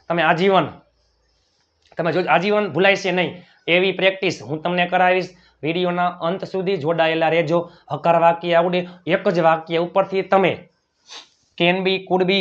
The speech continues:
would be, may be, might be, will be, would be, should be, must be.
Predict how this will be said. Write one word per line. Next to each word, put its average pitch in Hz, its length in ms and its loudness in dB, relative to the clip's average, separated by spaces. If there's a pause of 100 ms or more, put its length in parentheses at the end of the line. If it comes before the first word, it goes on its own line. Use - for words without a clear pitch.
would 175 200 2
be, 190 160 2 (540)
may 165 260 4
be, 185 140 -2
might 165 300 0
be, 185 240 -2
will 175 240 -2
be, 185 160 -4
would 170 220 -2
be, 190 120 -2
should 180 280 -4
be, 180 100 -2 (120)
must 185 280 0
be. 180 120 0